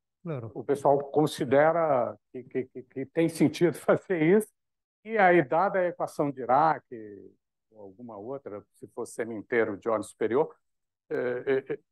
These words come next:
Speaker 2: esse ansatz você chutaria lá, e eu não vejo por que que fosse ter problema de aplicar esse formalismo.
Speaker 1: Nesse caso,
Speaker 2: Com
Speaker 1: você
Speaker 2: c-
Speaker 1: poderia ter, eh,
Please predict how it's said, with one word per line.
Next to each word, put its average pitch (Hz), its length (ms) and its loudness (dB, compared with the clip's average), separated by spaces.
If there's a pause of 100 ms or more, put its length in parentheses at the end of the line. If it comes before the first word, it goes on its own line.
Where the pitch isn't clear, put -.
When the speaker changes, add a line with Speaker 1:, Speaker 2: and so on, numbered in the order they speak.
(120)
Speaker 2:
esse 147 280 2
ansatz 151 720 2
você 139 260 0
chutaria 143 560 2
lá, 170 420 2 (360)
e 170 120 -6
eu 160 160 4
não 196 120 0
vejo 180 280 0
por - 240 -6
que 190 160 -4
que 202 520 -8 (160)
fosse 175 400 -10 (160)
ter 190 280 -6
problema 139 840 -2 (300)
de 110 100 -8
aplicar 135 640 0
esse 135 220 -2 (140)
formalismo. 123 760 -8 (1040)
Speaker 1:
Nesse 139 320 -10
caso, 175 160 -6
Speaker 2:
Com 202 180 6
Speaker 1:
você 143 140 -6
Speaker 2:
c- - 60 -12
Speaker 1:
poderia 147 420 -4
ter, 131 320 -2
eh, 123 480 -4